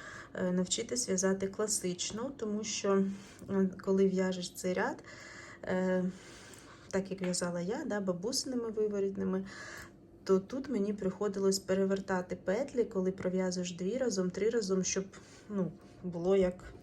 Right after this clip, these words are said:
основне полотно, коли при круговому в'язанні.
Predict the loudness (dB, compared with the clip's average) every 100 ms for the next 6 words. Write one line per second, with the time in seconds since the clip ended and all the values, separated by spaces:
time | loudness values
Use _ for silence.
0 | -8 -4 0 4 4 2 0 -8 -14 -14
1 | -16 -2 2 4 4 0 0 0 2 2
2 | 2 -6 -12 -6 0 0 0 0 0 2
3 | 4 6 4 0 -2 -2 -2 -2 -4